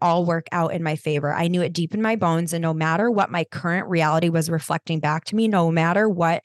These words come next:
no matter when it looked like things weren't going in my favor, no matter what, when anyone on the outside didn't believe me or didn't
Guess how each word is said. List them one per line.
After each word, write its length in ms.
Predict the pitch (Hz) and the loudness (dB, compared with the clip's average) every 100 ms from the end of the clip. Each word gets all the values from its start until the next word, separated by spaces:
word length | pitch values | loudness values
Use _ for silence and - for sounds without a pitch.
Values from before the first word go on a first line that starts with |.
| - - - | -10 -20 -12
no 100 | - | -6
matter 220 | 202 220 254 | -2 0 0
when 120 | 254 | -2
it 120 | - | -2
looked 380 | 180 175 - - | 0 -2 -2 -2
like 220 | 180 170 | -2 -2
things 320 | - 175 175 | -4 -4 -2
weren't 180 | 180 170 | -2 0
going 220 | 170 160 | 0 0
in 80 | 170 | 0
my 100 | 160 | -2
favor, 420 | - 151 151 175 | 0 0 2 0
no 120 | 175 | 0
matter 340 | 160 165 214 240 | 0 0 0 0
what, 300 | 175 170 170 _ _ _ - | 0 0 -2 _ _ _ -6
when 180 | 185 170 - | -4 -4 -2
anyone 380 | 202 233 240 233 | 0 2 2 2
on 120 | 220 | 0
the 140 | 214 | 0
outside 480 | 196 208 - 190 175 | 0 0 0 -2 0
didn't 240 | 175 185 185 | -2 -4 -2
believe 340 | 185 185 180 | 0 0 0
me 160 | 170 156 | 0 0
or 140 | 160 | -2
didn't 440 | 151 180 196 185 | 0 -2 -2 -4